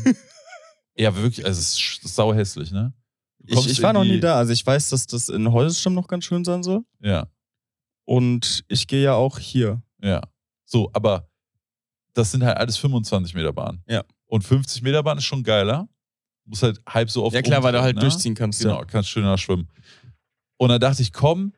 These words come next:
Speaker 2: ich guck mal, wo es eine fünfzig Meter Bahn irgendwo gibt und bin dann von Frankfurt, ich glaub, zwanzig Minuten nach Langen oder so, also ist nicht weit, äh, zwanzig Minuten nach Langen gefahren.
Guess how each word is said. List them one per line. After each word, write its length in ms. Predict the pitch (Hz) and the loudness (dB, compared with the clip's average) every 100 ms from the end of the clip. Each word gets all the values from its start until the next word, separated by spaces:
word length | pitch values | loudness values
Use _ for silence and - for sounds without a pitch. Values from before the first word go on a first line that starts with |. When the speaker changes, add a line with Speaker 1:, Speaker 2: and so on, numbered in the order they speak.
| _ | _
Speaker 2:
ich 120 | - | -6
guck 200 | - 165 | -2 0
mal, 120 | 156 127 | 0 0
wo 80 | 139 | 0
es 120 | 135 | 0
eine 80 | 120 | 0
fünfzig 440 | 151 147 - 98 | 0 -4 -4 -4
Meter 260 | 143 175 170 | 0 0 0
Bahn 240 | 165 156 | -2 -2
irgendwo 320 | 160 160 156 | -4 -4 -6
gibt 320 | 139 165 156 | -4 -6 -6
und 160 | - 123 | -4 -2
bin 120 | 135 | 0
dann 180 | 131 123 | 0 -2
von 180 | 123 113 | -4 -6
Frankfurt, 400 | - 131 131 123 | -4 -4 -2 -4
ich 100 | 98 | -4
glaub, 200 | 98 90 | -6 -6
zwanzig 280 | - 92 - | -4 -4 -4
Minuten 260 | 87 - | -6 -4
nach 140 | 73 - | -6 -6
Langen 240 | 65 76 | -6 -6
oder 220 | 69 53 | -6 -8
so, 100 | - | -8
also 160 | - - | -10 -10
ist 140 | - | -10
nicht 160 | 82 76 | -10 -6
weit, 220 | - - _ _ _ _ _ | -6 -6 _ _ _ _ _
äh, 220 | 113 107 | 0 2
zwanzig 300 | - 123 117 | 2 0 0
Minuten 220 | 120 127 107 | 0 0 0
nach 120 | 98 | 0
Langen 260 | 107 147 | 0 0
gefahren. 520 | 165 160 160 160 160 | -2 -2 -2 -2 -6